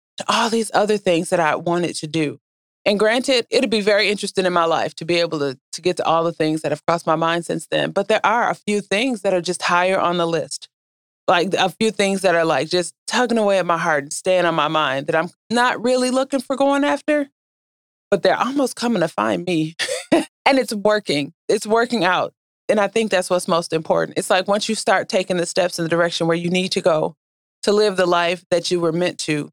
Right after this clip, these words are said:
it's almost like the rest of the world just kinda opens up and starts to help. It's strange and it's interesting, but it works. It really does. So either way, there's pain. So the goal here is to make it worth it. You need to see you win. Like, for me, I needed to see me win. I needed to see me launch and do something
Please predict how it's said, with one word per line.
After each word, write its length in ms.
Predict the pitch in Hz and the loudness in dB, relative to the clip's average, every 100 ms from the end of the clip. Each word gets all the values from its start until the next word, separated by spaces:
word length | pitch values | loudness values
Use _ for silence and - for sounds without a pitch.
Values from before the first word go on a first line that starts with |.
| _ | _
it's 120 | 170 | 0
almost 300 | 196 190 185 | 0 2 0
like 220 | 185 170 - | 0 0 0
the 80 | |
rest 220 | 170 180 - | 0 0 0
of 60 | |
the 60 | 170 | 0
world 280 | 170 156 156 | 2 0 -2
just 160 | 165 | -6
kinda 400 | - 160 101 104 - _ _ _ _ | 0 0 0 -2 -8 _ _ _ _
opens 320 | 185 180 175 | 0 0 0
up 180 | 175 147 | 0 0
and 100 | 151 | -6
starts 260 | - 160 170 | -2 -2 -2
to 60 | 170 | -2
help. 260 | 156 123 _ _ _ | -2 -2 _ _ _
It's 100 | - | -10
strange 480 | - 208 190 175 165 | 0 2 2 0 -2
and 120 | 160 | -2
it's 200 | 156 - - | -2 -6 -4
interesting, 540 | 220 202 185 143 147 | -2 -2 -4 -2 0
but 140 | 170 165 | 2 0
it 120 | 131 | 2
works. 380 | 175 - - - | 0 0 -6 -8
It 100 | 165 | -2
really 260 | 180 175 165 | 0 0 0
does. 320 | 165 - - | 0 0 -2
So 120 | 185 | -2
either 300 | - 233 269 | 0 2 2
way, 440 | 233 220 185 151 170 _ _ | 2 2 2 0 -4 _ _
there's 200 | 190 185 | 0 0
pain. 400 | - 226 180 131 | 0 0 0 -2
So 160 | - 175 | -2 0
the 100 | 180 | 2
goal 280 | 202 208 233 | 2 2 2
here 180 | 240 208 | 0 0
is 100 | - | -2
to 80 | |
make 240 | 175 170 - | -2 0 -2
it 80 | 160 | 0
worth 200 | 151 151 | -2 -2
it. 760 | _ _ _ _ _ _ 202 | _ _ _ _ _ _ 0
You 180 | 247 262 | 2 2
need 200 | 247 202 | 2 0
to 60 | 202 | -2
see 160 | 196 | 0
you 120 | 175 | 0
win. 360 | 170 147 73 175 _ _ _ - | 2 0 -2 -8 _ _ _ 0
Like, 220 | 175 - _ | 0 -2 _
for 100 | 214 | 0
me, 220 | 208 226 - | 2 0 2
I 160 | 190 | 0
needed 300 | 208 214 196 | 0 0 -2
to 60 | 180 | -4
see 180 | - 175 | -2 0
me 140 | 170 | 0
win. 220 | 170 160 | 0 0
I 80 | 147 | 0
needed 260 | 185 196 190 | -2 -2 -4
to 80 | 190 | -2
see 200 | 202 185 | 0 2
me 160 | 180 | 2
launch 380 | 175 175 170 - | 2 2 -2 -2
and 160 | - 160 | -2 -2
do 100 | 180 | -4
something 560 | - 160 151 147 151 | -2 -2 -2 -4 -4